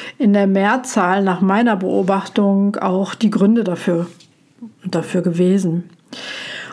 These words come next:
Und da ist mir eins definitiv aufgefallen, nämlich die Kommunikation. Es hat immer wieder Pannen gegeben, dass einfach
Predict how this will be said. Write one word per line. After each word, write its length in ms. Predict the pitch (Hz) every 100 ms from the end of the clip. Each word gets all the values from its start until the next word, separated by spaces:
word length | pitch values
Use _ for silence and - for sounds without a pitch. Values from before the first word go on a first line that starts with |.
| -
Und 580 | - 220 208 202 208 -
da 100 | 208
ist 180 | 233 240
mir 220 | 226 214
eins 600 | - 196 233 247 262 -
definitiv 640 | 220 220 220 214 214 214
aufgefallen, 1080 | - 214 220 247 233 214 202 208 208 208 214 214 240
nämlich 1040 | 196 196 202 202 196 196 196 196 - - - _ _ -
die 80 | 208
Kommunikation. 840 | 208 196 190 180 190 - 170 165 - - _ _ _ _ - - - - - - - - - _
Es 160 | - 220
hat 220 | 240 226 - -
immer 380 | 302 285 294 240
wieder 540 | 226 247 247 240 247
Pannen 480 | - - 240 254 247
gegeben, 800 | 226 214 214 214 226 233 240 233
dass 200 | 202 202
einfach 880 | - 208 220 226 240 220 226 220 -